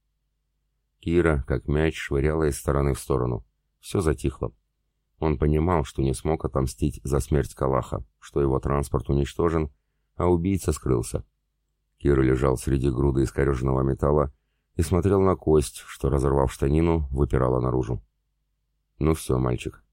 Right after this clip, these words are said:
кажется, и я долетался». Кир сел, Усмехнулся тому, что не испытывал боли.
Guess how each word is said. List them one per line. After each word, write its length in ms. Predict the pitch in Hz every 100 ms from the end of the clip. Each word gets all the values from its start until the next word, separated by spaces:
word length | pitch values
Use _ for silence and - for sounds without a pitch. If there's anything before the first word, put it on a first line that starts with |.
| _ -
кажется, 600 | 87 82 78 87 80 -
и 220 | - 73
я 160 | 67 62
долетался». 600 | 58 60 57 57 - - - _ _ _ _ _ _ _ -
Кир 240 | 90 73
сел, 400 | - 90 92 - _ _
Усмехнулся 600 | 82 - 87 87 98 90 80
тому, 280 | 85 90
что 180 | 85 -
не 120 | 73
испытывал 540 | 71 - 64 69 64 65
боли. 360 | 69 69 67